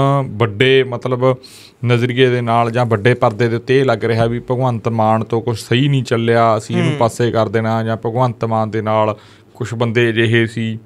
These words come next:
Speaker 1: ਜਿਹੜਿਆਂ ਨੇ ਕੰਮ ਖਰਾਬ ਕਰਤਾ।
Speaker 2: ਹੂੰ।
Speaker 1: ਪਰ ਜੇ ਆਪਾਂ ਉਹ ਇੱਕ ਸੌ ਸਤੱਤਰ ਦਿਨ ਪਾਸੇ ਕੱਢ ਦਈਏ,
Speaker 2: ਹੂੰ।
Speaker 1: ਜਦੋਂ ਅਰਵਿੰਦ ਕੇਜਰੀਵਾਲ ਜੇਲ੍ਹ 'ਚ ਸੀ,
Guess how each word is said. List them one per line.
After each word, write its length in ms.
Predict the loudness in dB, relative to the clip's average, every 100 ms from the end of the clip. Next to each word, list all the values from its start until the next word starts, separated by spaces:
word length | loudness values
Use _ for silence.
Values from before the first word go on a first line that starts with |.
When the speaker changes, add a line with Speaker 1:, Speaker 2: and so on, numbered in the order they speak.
| -20 _ _ _ _ -2
Speaker 1:
ਜਿਹੜਿਆਂ 300 | 2 4 2
ਨੇ 120 | 0
ਕੰਮ 240 | 0 0
ਖਰਾਬ 300 | 2 2 2
ਕਰਤਾ। 400 | 2 -2 0 -4 -4 -4
Speaker 2:
ਹੂੰ। 300 | -4 -4 -8 -16 _
Speaker 1:
ਪਰ 300 | 2 2 0 -4 _ _ _ _ _ -4
ਜੇ 240 | 2 4
ਆਪਾਂ 240 | 2 2 2
ਉਹ 220 | 4 4
ਇੱਕ 120 | 2
ਸੌ 180 | 0 0
ਸਤੱਤਰ 380 | 2 -2 0 0
ਦਿਨ 180 | 2 2
ਪਾਸੇ 400 | 0 2 2 2
ਕੱਢ 160 | 0
ਦਈਏ, 260 | 0 -4 -4 -6 -4
Speaker 2:
ਹੂੰ। 160 | 0
Speaker 1:
ਜਦੋਂ 200 | 4 4
ਅਰਵਿੰਦ 260 | 4 2 2
ਕੇਜਰੀਵਾਲ 560 | 2 0 0 2 2
ਜੇਲ੍ਹ 220 | 4 2 2
'ਚ 100 | -4
ਸੀ, 180 | -4